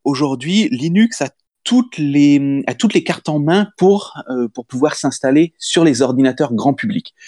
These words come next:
Puisqu'aujourd'hui, ben, voilà, vous n'êtes pas sans savoir que, ben, plus personne n'installe de logiciel.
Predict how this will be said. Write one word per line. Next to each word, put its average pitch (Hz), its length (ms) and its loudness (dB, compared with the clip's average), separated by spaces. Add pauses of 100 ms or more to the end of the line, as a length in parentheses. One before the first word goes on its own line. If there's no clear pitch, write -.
(160)
Puisqu'aujourd'hui, 123 840 2
ben, 107 320 -10
voilà, 127 160 -4
vous 110 80 -4
n'êtes 98 180 -4
pas 110 80 -2
sans 113 140 -6
savoir 117 400 0
que, 123 260 2 (300)
ben, 82 360 -2
plus - 140 -4
personne 107 340 0
n'installe 120 460 2
de 110 80 2
logiciel. 104 720 0